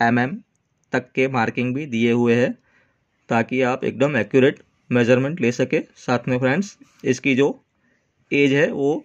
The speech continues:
काफ़ी smooth है। देखिए, कितना बढ़िया। तो lining बनाने में आपको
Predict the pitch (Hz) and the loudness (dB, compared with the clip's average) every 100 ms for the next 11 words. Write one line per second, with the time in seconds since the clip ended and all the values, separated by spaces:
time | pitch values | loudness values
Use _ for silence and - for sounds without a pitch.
0 | _ 127 120 143 277 - - 139 165 156 | _ -2 -2 -2 -6 -8 -4 -4 0 0
1 | 330 - _ _ _ _ _ _ _ _ | 0 -6 _ _ _ _ _ _ _ _
2 | - 123 151 - _ _ _ - 135 143 | -4 -4 -2 -8 _ _ _ -6 -2 0
3 | 147 131 143 - _ _ _ _ _ _ | 2 2 2 -2 _ _ _ _ _ _
4 | _ _ _ _ _ 127 156 160 127 123 | _ _ _ _ _ -4 -2 -2 0 0
5 | 135 160 226 127 135 139 139 147 131 - | -2 -6 -8 -6 -4 -2 -2 -2 -2 -2
6 | 147 | -4